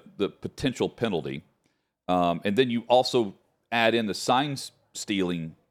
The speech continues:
investigation that's going on, and he could be suspended, face a, a lengthy suspension for the twenty twenty-four season.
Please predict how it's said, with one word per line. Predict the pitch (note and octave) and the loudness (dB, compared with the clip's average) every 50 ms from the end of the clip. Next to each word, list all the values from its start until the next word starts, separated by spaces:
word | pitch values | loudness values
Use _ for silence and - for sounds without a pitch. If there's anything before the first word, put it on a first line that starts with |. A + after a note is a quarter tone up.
| _ _ _ _ _ - | _ _ _ _ _ -6
investigation | G#2 G2 F#2 F#2+ F#2 - G#2 F2 F2 F2+ F2+ - - F2 | -4 0 0 0 -2 -2 -4 -2 0 -2 -2 -2 -6 -10
that's | D2+ - | -10 -6
going | - F2 E2+ E2+ | -4 -2 -2 0
on, | E2+ F2 G2 G2+ | 0 0 0 0
and | F#2 E2 - _ _ _ _ _ _ _ | -2 -4 -8 _ _ _ _ _ _ _
he | - B2+ D3 D3 | -2 -2 -2 0
could | - F3 D3+ A2+ | 2 0 0 2
be | - C3+ D3 C#3+ | 0 -2 -2 -2
suspended, | - - - - - - C3 C#3+ C#3+ G2 E2 E2+ - | -6 -8 -10 -6 -2 -2 -2 0 0 -2 -2 -2 0
face | - A2+ B2 A2+ - | 0 0 0 2 2
a, | A2+ G#2 G#2 G2 G2 - - - | 2 2 2 0 -2 -6 -4 -2
a | G#2 | 0
lengthy | G#2 G#2 G#2 A#2 C3 C#3 - - C3+ B2+ | 0 0 0 -2 -2 -4 -4 -4 -4 -4
suspension | - - A2 - - B2 A#2+ A2+ - A#2 A2 | -4 -8 -10 -8 -6 -4 -6 -4 -6 -8 -10
for | - A2+ G#2+ | -8 -6 -8
the | G#2+ | -6
twenty | - - A2 A2 A2 G#2 | -6 -6 -6 -6 -6 -4
twenty-four | - A2 G#2+ G2+ - - G#2 G2+ | -4 -6 -6 -6 -4 -4 -4 -4
season. | - - A#2 A#2 A2 - D2 B1+ | -4 -4 -6 -6 -6 -8 -12 -16